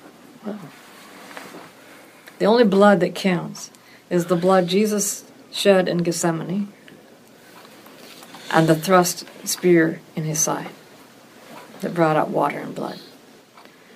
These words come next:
The blood Jesus sweat in Gethsemane, there is a medical term for it, hemiatridosis.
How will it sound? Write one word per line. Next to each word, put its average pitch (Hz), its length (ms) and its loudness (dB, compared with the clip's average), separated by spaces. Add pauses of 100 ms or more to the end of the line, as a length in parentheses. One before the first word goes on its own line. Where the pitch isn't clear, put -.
(680)
The 185 80 -2
blood 214 360 2
Jesus 220 440 0
sweat 208 400 0
in 190 200 -2
Gethsemane, 185 540 0
there 175 140 -2
is 180 140 0
a 196 80 2
medical 208 440 0
term 202 300 -2
for - 240 -10
it, - 120 -14 (260)
hemiatridosis. 190 1300 0